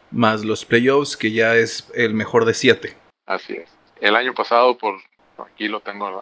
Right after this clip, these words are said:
Speaker 2: a la mano, jugamos ciento noventa y siete juegos.
Speaker 1: Ciento noventa y siete, ok. Y, em, para el futuro, planes de expansión, ¿qué, cuál es el futuro de la Cibacopa?
Speaker 2: Yo creo que el, el crecimiento, primero que nada, regresar el dos mil veintiuno con,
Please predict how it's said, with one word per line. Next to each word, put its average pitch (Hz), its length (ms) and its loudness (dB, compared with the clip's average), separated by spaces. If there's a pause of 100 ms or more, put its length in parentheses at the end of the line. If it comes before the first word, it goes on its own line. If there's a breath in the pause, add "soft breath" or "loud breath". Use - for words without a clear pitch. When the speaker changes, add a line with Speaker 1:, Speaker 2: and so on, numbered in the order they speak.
Speaker 2:
a 95 40 -16
la 98 100 -10
mano, 127 260 -10
jugamos 104 360 -6
ciento 107 280 -4
noventa 92 340 -4
y 87 60 -6
siete - 260 -8
juegos. - 400 -14 (200)
Speaker 1:
Ciento 110 400 -4
noventa 110 320 -2
y 104 40 -8
siete, 101 480 -8 (240)
ok. - 140 -10 (720 loud breath)
Y, 139 460 0
em, 131 180 -2
para 135 240 4
el 127 80 4
futuro, 170 720 0
planes 143 340 4
de 143 60 2
expansión, 139 840 2
¿qué, 131 460 0
cuál 139 200 0
es 127 100 -6
el 135 100 -2
futuro 120 440 -2
de 117 100 6
la 110 100 -2
Cibacopa? 110 540 -6 (320)
Speaker 2:
Yo 160 160 0
creo 180 220 0
que 143 80 0
el, 117 160 2
el 113 160 -4
crecimiento, 123 640 -4
primero 202 420 2
que 123 140 -4
nada, 143 380 -6 (120)
regresar 117 480 0
el 131 60 -6
dos 110 160 -6
mil 110 200 -14
veintiuno 101 520 -6
con, 87 180 -12